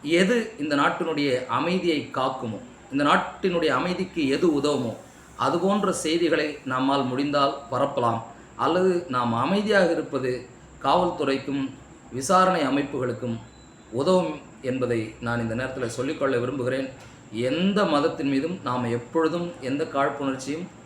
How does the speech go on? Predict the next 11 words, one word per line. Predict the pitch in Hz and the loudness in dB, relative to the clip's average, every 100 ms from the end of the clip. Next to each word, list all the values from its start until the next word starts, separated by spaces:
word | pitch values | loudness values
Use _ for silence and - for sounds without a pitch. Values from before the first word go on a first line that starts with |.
| - - - - - | -20 -20 -20 -20 -8
கொண்டிருக்கக்கூடாது. | 147 156 160 160 151 113 139 117 101 | -2 2 2 2 -2 -2 0 0 0
எல்லா | 104 135 165 180 | -2 -2 4 4
மதத்தை | 156 143 147 - 151 - | 4 2 0 -2 -4 0
சேர்ந்தவர்களும் | 139 143 139 127 156 240 - - - - - | 0 2 2 2 0 -2 -4 -14 -18 -14 -4
கொஞ்சம் | 160 156 139 120 104 - - - - - | -2 2 2 2 -4 -10 -18 -20 -20 -8
கெட்டவர்கள் | - 170 208 196 165 | 0 2 4 4 4
இருக்கிறார்கள். | 131 135 131 110 95 - - - - - | 2 0 -2 -2 -4 -14 -20 -20 -20 -6
சில | 180 | 0
நேரங்களில் | 151 151 151 139 135 127 113 107 | 2 4 4 4 4 2 0 -2
அவர்களுடைய | - 127 123 120 117 | -2 2 2 2 -2
குணம் | 113 127 135 104 | -2 0 0 -2